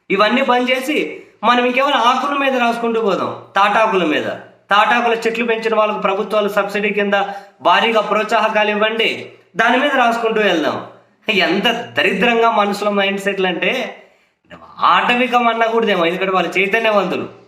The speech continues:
అంత దరిద్రంగా వీళ్ళు అనుకుంటున్నారు, "నేను పోష్ కారు వాడుతున్నా, అబ్బో నేను ఎదిగినా, అబ్బో నేను స్మార్ట్ ఫోన్ వాడుతున్నా నేను ఎదిగినా, అబ్బో నేను బ్రాండెడ్ షర్ట్ వేసుకున్నా నేను ఎదిగినా." కానీ ఆలోచన పెంట కుప్ప అని చెప్పి,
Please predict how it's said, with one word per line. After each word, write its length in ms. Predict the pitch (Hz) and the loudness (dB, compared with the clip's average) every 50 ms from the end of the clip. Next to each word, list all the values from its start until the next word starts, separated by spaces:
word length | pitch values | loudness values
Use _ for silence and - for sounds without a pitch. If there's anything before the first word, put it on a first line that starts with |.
| _ _ _ _ _ _ _ _ _ _ _ _ _ _ _ | _ _ _ _ _ _ _ _ _ _ _ _ _ _ _
అంత 340 | 123 151 175 214 233 233 214 | 0 0 2 2 0 0 -2
దరిద్రంగా 1080 | 190 - 120 139 160 208 240 202 - 247 233 226 220 214 185 139 107 - 110 - - - - | -2 -2 -2 0 0 0 0 0 0 0 0 2 2 2 2 2 0 -4 -6 -10 -14 -8 -4
వీళ్ళు 180 | 196 208 202 190 | -2 0 2 2
అనుకుంటున్నారు, 720 | 196 220 220 240 262 254 240 233 226 202 170 - - - - - 180 | 2 2 2 2 0 2 2 2 2 2 0 -2 -4 -8 -10 -4 -2
"నేను 160 | 196 196 190 | -2 0 0
పోష్ 380 | - 175 180 196 220 220 - - | 2 2 4 4 2 2 -2 0
కారు 260 | - 185 185 196 208 | 2 2 2 4 2
వాడుతున్నా, 420 | 196 196 190 190 190 190 196 190 185 | 2 0 0 0 -2 -2 0 0 0
అబ్బో 280 | 180 - 175 185 196 | 0 0 0 0 0
నేను 180 | 190 185 175 165 | 0 0 0 -2
ఎదిగినా, 500 | 160 160 185 185 202 196 196 190 190 190 - - - - _ - | -2 -2 -2 -2 0 0 0 -2 -4 -6 -10 -14 -18 -16 _ -4
అబ్బో 220 | 151 151 196 214 | -2 2 2 2
నేను 160 | 208 202 190 | 2 2 -2
స్మార్ట్ 480 | 190 - 190 170 175 185 202 202 202 196 | -2 -2 0 2 4 4 4 2 0 0
ఫోన్ 180 | 196 202 202 202 | 0 0 2 2
వాడుతున్నా 400 | 196 196 190 196 196 185 190 190 | 0 0 0 -2 -2 -2 -2 0
నేను 180 | 185 180 170 | 0 0 0
ఎదిగినా, 580 | 165 165 175 202 190 202 190 190 185 190 190 - - - 147 | 0 -2 -2 -2 0 0 0 0 0 -2 -6 -12 -6 -2 0
అబ్బో 380 | 165 - - 185 196 208 214 | 0 0 0 2 2 2 2
నేను 160 | 202 196 190 | 2 0 0
బ్రాండెడ్ 480 | 185 - 160 160 170 180 196 202 202 185 | 0 0 2 2 2 0 0 -2 -2 -2
షర్ట్ 260 | - 185 175 - - | -4 -4 -4 -2 -2
వేసుకున్నా 360 | 208 202 196 - 202 196 196 | -2 -2 -2 -2 -2 -2 0
నేను 220 | 196 185 185 180 175 | 0 0 0 0 -2
ఎదిగినా." 460 | 175 185 185 196 190 185 180 180 180 185 - - - | -2 0 -2 0 2 2 0 0 -4 -10 -14 -6 -2
కానీ 160 | 165 175 175 160 | 0 2 2 4
ఆలోచన 440 | 156 165 185 202 214 208 214 202 | 4 4 4 2 0 0 -2 -2
పెంట 340 | 196 196 - 190 180 175 180 | -4 -2 0 -2 0 0 0
కుప్ప 320 | 196 196 196 202 202 190 185 | -2 -2 -2 -4 -2 0 0
అని 160 | 185 180 185 | 0 0 -2
చెప్పి, 180 | 185 185 190 | -2 -2 -4